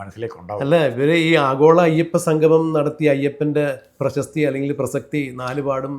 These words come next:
Speaker 2: നാനാലോകത്തിൽ എത്തിക്കണം എന്ന് പറഞ്ഞിട്ട് ഈ ശബരിമലയിൽ ഈ സീസണിലെങ്കിലും ഇവരെന്ത് ചെയ്തു എന്നുള്ളതിൻ്റെ ഒരു ചോദ്യം.
Speaker 1: പക്ഷേ ഇപ്പം അവരുദ്ദേശിക്കുന്നതിനേക്കാൾ കൂടുതൽ പ്രസക്തിയും കുപ്രസക്തിയും അവിടെ എത്തിയിട്ടുണ്ട്, ലോകം മുഴുവൻ അറിഞ്ഞിട്ടുണ്ട്.
Speaker 2: ഇപ്പോൾ ശബരിമലയെ സംബന്ധിച്ചിടത്തോളം രണ്ട് കാര്യങ്ങളാണ്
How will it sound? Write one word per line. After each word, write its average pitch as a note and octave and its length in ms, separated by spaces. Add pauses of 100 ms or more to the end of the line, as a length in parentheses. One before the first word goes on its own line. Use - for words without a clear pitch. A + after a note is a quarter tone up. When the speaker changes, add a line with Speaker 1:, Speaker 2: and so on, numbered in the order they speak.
Speaker 2:
നാനാലോകത്തിൽ C#3 680
എത്തിക്കണം D3 420
എന്ന് D3+ 180
പറഞ്ഞിട്ട് C#3 380 (420)
ഈ C#3+ 40 (480)
ശബരിമലയിൽ C#3+ 680 (480)
ഈ - 20 (160)
സീസണിലെങ്കിലും D#3 800 (100)
ഇവരെന്ത് C3+ 400 (140)
ചെയ്തു C3+ 280
എന്നുള്ളതിൻ്റെ C3+ 480
ഒരു B2+ 100 (100)
ചോദ്യം. B2+ 400
Speaker 1:
പക്ഷേ D#3+ 240
ഇപ്പം D#3 200 (160)
അവരുദ്ദേശിക്കുന്നതിനേക്കാൾ D3 1120
കൂടുതൽ C#3 320
പ്രസക്തിയും C#3+ 560
കുപ്രസക്തിയും C#3 580
അവിടെ C3+ 140
എത്തിയിട്ടുണ്ട്, E2+ 380 (220)
ലോകം D#3+ 200
മുഴുവൻ D3+ 140
അറിഞ്ഞിട്ടുണ്ട്. A#2 360
Speaker 2:
ഇപ്പോൾ D3+ 180 (160)
ശബരിമലയെ C#3 580
സംബന്ധിച്ചിടത്തോളം D#3+ 760
രണ്ട് C#3 260
കാര്യങ്ങളാണ് C#3 480